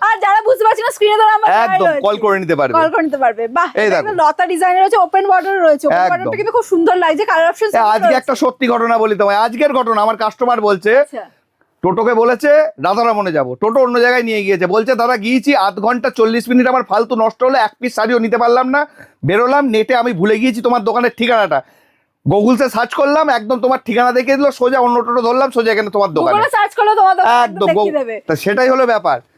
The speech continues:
Speaker 2: রাধারমণে যে একবার আসে, সে রাধারমণেই
Speaker 1: অন্য
Speaker 2: আসে।
Speaker 1: জায়গা থেকে কিন্তু আর শাড়ি নেবে না
Speaker 2: একদম,
Speaker 1: সে।
Speaker 2: শুধু মাসরু দেখো, মাসরু, মাসরু
Speaker 1: উফ,
Speaker 2: কাকে বলে?
Speaker 1: কি কোয়ালিটি, just কোয়ালিটি
Speaker 2: কোয়ালিটি
Speaker 1: দেখো
Speaker 2: দেখো,
Speaker 1: তোমরা।
Speaker 2: মাসরু বেনারসি,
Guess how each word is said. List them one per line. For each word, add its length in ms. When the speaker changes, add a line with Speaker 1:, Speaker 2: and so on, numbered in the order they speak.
Speaker 2:
রাধারমণে 600
যে 100
একবার 320
আসে, 180
সে 120
রাধারমণেই 540
Speaker 1:
অন্য 200
Speaker 2:
আসে। 60
Speaker 1:
জায়গা 220
থেকে 140
কিন্তু 180
আর 60
শাড়ি 160
নেবে 320
না 80
Speaker 2:
একদম, 140
Speaker 1:
সে। 240
Speaker 2:
শুধু 260
মাসরু 540
দেখো, 240
মাসরু, 560
মাসরু 280
Speaker 1:
উফ, 60
Speaker 2:
কাকে 240
বলে? 200
Speaker 1:
কি 80
কোয়ালিটি, 640
just 280
কোয়ালিটি 360
Speaker 2:
কোয়ালিটি 260
Speaker 1:
দেখো 120
Speaker 2:
দেখো, 160
Speaker 1:
তোমরা। 160
Speaker 2:
মাসরু 340
বেনারসি, 580